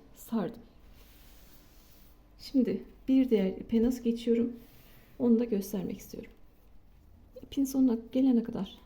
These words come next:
örmeye devam ediyorum. Çukurlaşıyor gördüğünüz gibi düz battıkça. Bu kadar ipim kaldı. Battım.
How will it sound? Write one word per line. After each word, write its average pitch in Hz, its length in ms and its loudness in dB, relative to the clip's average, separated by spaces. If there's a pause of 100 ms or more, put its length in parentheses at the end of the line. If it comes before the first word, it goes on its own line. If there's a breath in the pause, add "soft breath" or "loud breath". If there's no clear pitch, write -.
(120)
örmeye 233 340 0
devam 254 300 0
ediyorum. 254 440 0 (2750)
Çukurlaşıyor 202 600 -4
gördüğünüz 202 440 -2
gibi 226 220 -2 (220)
düz 196 180 -6
battıkça. - 500 -6 (4000)
Bu - 40 -20
kadar 262 380 -4
ipim 240 280 0
kaldı. 214 400 -4 (1300)
Battım. 254 520 -2